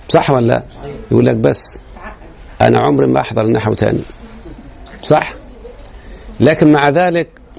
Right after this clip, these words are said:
شوف يا مولانا، لما تجد "أما وأنت" بس، أنا بديك علامة بسيطة.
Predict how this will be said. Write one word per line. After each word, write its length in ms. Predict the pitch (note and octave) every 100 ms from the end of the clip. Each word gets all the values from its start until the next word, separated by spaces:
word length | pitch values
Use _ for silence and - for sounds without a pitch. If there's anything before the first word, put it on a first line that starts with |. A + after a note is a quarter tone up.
| - - - - - - - -
شوف 200 | - D3+
يا 100 | D3
مولانا، 380 | C3 C3 C3 A#2
لما 200 | A2+ A#2+
تجد 340 | A#2 D3+ A#2+ - - -
"أما 640 | E3 F3+ E3+ F3 F#3 F#3 F#3+ - - -
وأنت" 460 | B2 C#3 B2+ - - - - - - - - -
بس، 400 | - C3+ - - - - - - - -
أنا 100 | A#2
بديك 300 | B2 C3 C#3
علامة 380 | C3 C#3+ C3 A2+
بسيطة. 540 | G2+ G#2+ B2 G#2 G2